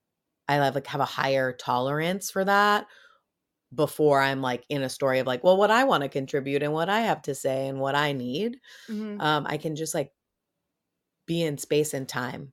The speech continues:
Speaker 1: with people in a new way. And that has changed all of my relationships. I also, like, it was really bumpy at first. I think a lot of people were like,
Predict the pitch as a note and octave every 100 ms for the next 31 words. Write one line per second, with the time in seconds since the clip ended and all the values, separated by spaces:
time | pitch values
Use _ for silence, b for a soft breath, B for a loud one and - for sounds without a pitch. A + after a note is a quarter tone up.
0 | - C#3+ - C#3 - C#3 C3 B2+ C3 C3
1 | C3+ D3 D3 D3 D#3 C#3 - C3 A#2 -
2 | C#3+ E3 C#3+ B2+ B2 B2 C#3 - C3+ -
3 | D3 F#3+ - - - b b b b _
4 | - E3 G3 G3 A3 G#3+ G#3 - _ _
5 | _ F#3 F#3 F#3+ F#3+ F3 F#3+ D#3 C#3 D3+
6 | A3+ A3 C3 - - D#3+ D3+ - D#3 E3
7 | D3+ D3+ C#3 C3+ D#3 F3 - D#3 D3 C#3+
8 | C#3 C#3 C#3 C#3 C3+ B2+